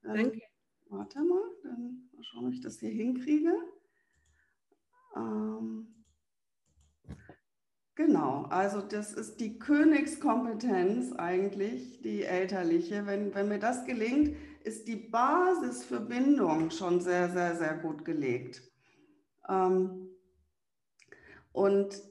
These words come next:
Speaker 1: ich, ich schaffe das dadurch, meinem Kind eine Nestwärme zu geben. Und Bindung bedeutet eigentlich nichts anderes als das Band der Liebe. Und die Liebe ist ja so wichtig, wie du schon gesagt hast, äh, dass ich das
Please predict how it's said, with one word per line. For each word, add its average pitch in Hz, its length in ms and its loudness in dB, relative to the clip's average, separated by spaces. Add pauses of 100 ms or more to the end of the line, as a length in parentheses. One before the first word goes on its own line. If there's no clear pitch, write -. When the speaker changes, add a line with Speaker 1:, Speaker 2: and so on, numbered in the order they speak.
(760)
Speaker 1:
ich, - 240 -8
ich 214 200 -2
schaffe 294 320 2
das 285 200 0
dadurch, 254 420 4
meinem 233 260 2
Kind 285 480 0
eine 214 680 2
Nestwärme 254 720 2
zu 254 160 -4
geben. 226 180 -4
Und 214 220 0
Bindung 294 420 6
bedeutet 233 680 0
eigentlich 220 680 -4 (220)
nichts - 340 -6
anderes 247 500 4
als - 280 -2
das 220 280 -4
Band 240 300 4
der 226 140 0
Liebe. 208 720 2 (280)
Und 202 160 -4
die 220 60 -4
Liebe 233 260 0
ist 254 200 -2
ja 220 120 -2
so 208 200 -2
wichtig, 202 500 -4
wie 180 60 2
du 170 140 2
schon 160 260 -2
gesagt 147 500 -4
hast, 143 480 -10
äh, 165 240 -2
dass 180 180 -6
ich - 180 -10
das 240 360 -4